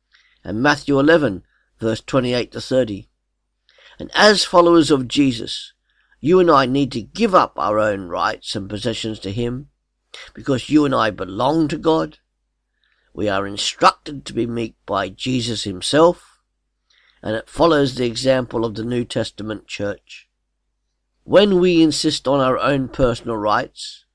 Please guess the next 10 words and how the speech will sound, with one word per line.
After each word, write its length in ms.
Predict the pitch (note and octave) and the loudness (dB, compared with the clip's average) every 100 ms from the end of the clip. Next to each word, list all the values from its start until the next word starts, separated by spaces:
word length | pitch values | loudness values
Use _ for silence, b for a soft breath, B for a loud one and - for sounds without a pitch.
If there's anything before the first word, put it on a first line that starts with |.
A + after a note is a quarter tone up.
| b b b | b b b
and 180 | G#2 G#2+ | -10 -8
these 220 | G#2+ F#2+ | -8 -6
rights 460 | A2 C#3 C3+ - | 0 0 0 -4
are 80 | A2 | -8
violated, 840 | G2 B2+ C3+ A#2+ G2+ G2 G#2+ A2+ - _ _ _ _ _ | -2 2 2 2 -2 -4 -8 -12 -20 _ _ _ _ _
there 120 | - F#2+ | -6 -4
are 120 | - - | -6 -10
two 340 | - A3 G3+ | -2 0 2
main 300 | E3+ E3 D#3 | 2 4 2
consequences, 1120 | C#3+ D#3 C#3+ A#2+ - - F#2 - - - - | 0 0 0 -4 -10 -10 -10 -12 -18 -18 -18